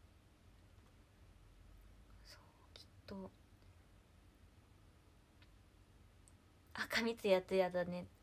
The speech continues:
ありがとう。<laughs> そう、だから私はこれからも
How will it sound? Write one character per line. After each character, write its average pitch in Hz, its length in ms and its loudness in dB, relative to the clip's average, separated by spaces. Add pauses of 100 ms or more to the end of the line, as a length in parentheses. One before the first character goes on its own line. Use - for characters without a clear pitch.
(120)
あ 190 80 2
り 190 120 0
が 190 120 2
と 208 380 8
う。 190 140 -2 (100)
<laughs> 220 580 2 (1900)
そ 262 100 -8
う、 247 60 -10
だ 254 60 -8
か 226 160 0
ら 208 60 4
私 220 280 -4
は 233 80 -2
こ 233 160 -2
れ 233 80 -2
か 269 120 2
ら 262 100 2
も 240 320 -2